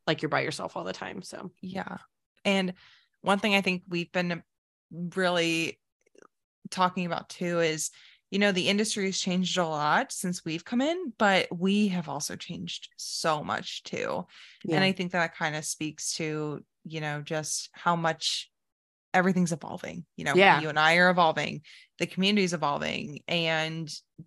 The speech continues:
Speaker 2: the world is evolving. Just everything's changing, and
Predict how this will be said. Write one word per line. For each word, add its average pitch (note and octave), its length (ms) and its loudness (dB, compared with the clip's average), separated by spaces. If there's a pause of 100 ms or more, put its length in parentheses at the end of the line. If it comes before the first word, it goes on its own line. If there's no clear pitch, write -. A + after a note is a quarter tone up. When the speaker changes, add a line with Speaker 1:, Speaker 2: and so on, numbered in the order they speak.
(220)
Speaker 2:
the E3+ 200 4
world F3+ 440 0
is D#3+ 140 -2
evolving. - 580 -8 (220)
Just - 260 -6
everything's G3+ 400 2
changing, D#3 480 -2
and D3+ 240 -6